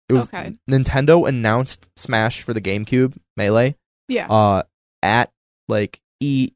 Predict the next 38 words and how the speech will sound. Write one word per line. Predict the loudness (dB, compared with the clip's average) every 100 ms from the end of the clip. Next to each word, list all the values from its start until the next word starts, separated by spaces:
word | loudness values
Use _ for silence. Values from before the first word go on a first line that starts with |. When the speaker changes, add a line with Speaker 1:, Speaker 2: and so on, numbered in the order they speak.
| -4
Speaker 1:
E | -4
three | -4 -2 -2 -2
two | -4 -2
thousand | 0 -2 -6 -10 -10 -12 -16 -20 _ -8
or | -6
nineteen | -4 -6 -6
ninety-nine | -6 -6 -6 -6 -6
or | -8
something | -10 -10
like | -10 -10
that. | -10 -12 _ _ -16
Speaker 2:
Oh, | -14
wow. | -14 -14 -6
Speaker 1:
And | -4 -4 -6 -14 _ _ _ _ _ _ _ _ _ _ _ _ _ _ -2
the | 0
first | 2 2 2
time | -2 0
that | -4 -6
the, | -18 -14
the, | -6 -6 -4
the | 0 2
world | 6 8 8
knew | 6 4
that | 4 0
Smash | -2 0 0
Melee | 0 2 4
was | 2
coming | 0 -2 0 -2
was | -2 -2
the | -2
same | -2 -2
time | 0 0 0
that | 0 -2
Masahiro | -2 -4 -2 0 0
Sakurai, | -2 -4 0 0
the | 0
lead | -2 -2
developer, | -2 -4 -2 -4